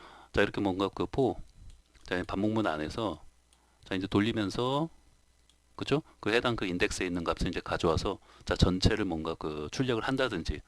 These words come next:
자, 이런 걸 해봤는데, 자, 그렇게 이제 할 수 있는 그 이유는 뭐예요? 자, 순서가 있기 때문에 가능한 거죠. 그러니까 앞에서,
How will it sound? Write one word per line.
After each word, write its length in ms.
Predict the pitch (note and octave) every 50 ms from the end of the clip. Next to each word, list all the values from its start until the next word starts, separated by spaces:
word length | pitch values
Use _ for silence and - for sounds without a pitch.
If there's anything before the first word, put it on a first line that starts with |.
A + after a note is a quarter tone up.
| - - - - -
자, 100 | - G2
이런 220 | F#2+ A#2+ B2+ B2+
걸 260 | A#2 A2+ G#2+ G#2 G#2 -
해봤는데, 840 | C3+ C#3+ D#3 C#3 C3 B2 F#2 D#2 D2+ D2 D#2 E2 F2 F2 D2 - - - - _ _ _ - - - - - - - - - - _ _ _
자, 80 | - -
그렇게 280 | - - E3 - -
이제 120 | E3+ D#3+ D3
할 100 | D3 F3
수 140 | - - E3
있는 360 | C#3 A#2+ G#2+ A#2+ C3 B2+ B2
그 120 | - G#2+ E2+
이유는 420 | F2 F#2+ B2+ D3+ D#3 D#3+ D#3+ C#3
뭐예요? 340 | G2+ D#2 D2 D2 C#2+ - - - - - - _ _ _ _ _
자, 100 | - -
순서가 760 | C3 - - G#3+ A#3 A#3 G3 F#3+ F#3 F3+ E3 E3 F3+ F#3 G3+ A3 - _ _ _ _ _ _ _ _ _ _ _ _ _ _ _ _ _ _ _ _ -
있기 260 | C3+ C3 - - F#3+
때문에 360 | - - D3+ D3 C#3+ C3+ C3+
가능한 380 | - - D#2 F2 F#2 G2+ A2 G#2+
거죠. 300 | G2+ F#2 - - - - - - - - - - - - - _ _ _ _ _ _ _ _ _ _ _ _ _ _ _ _ _ _ _
그러니까 340 | - - C3+ C3+ C3 B2+ -
앞에서, 600 | E2+ - - G2+ - - F2 F2+ G2 F#2 E2 -